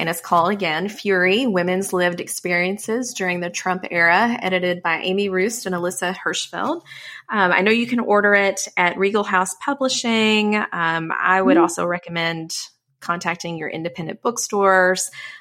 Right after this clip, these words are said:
Speaker 1: Um, but you also said that Amazon and, uh, is another outlet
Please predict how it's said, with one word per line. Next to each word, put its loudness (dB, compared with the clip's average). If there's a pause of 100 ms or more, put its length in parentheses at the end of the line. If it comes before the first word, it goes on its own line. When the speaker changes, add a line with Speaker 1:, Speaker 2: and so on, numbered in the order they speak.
(140)
Speaker 1:
Um, -2
but 4
you 4
also 2
said 2
that -4
Amazon 2
and, -6 (120)
uh, 0 (140)
is -4
another 2
outlet 0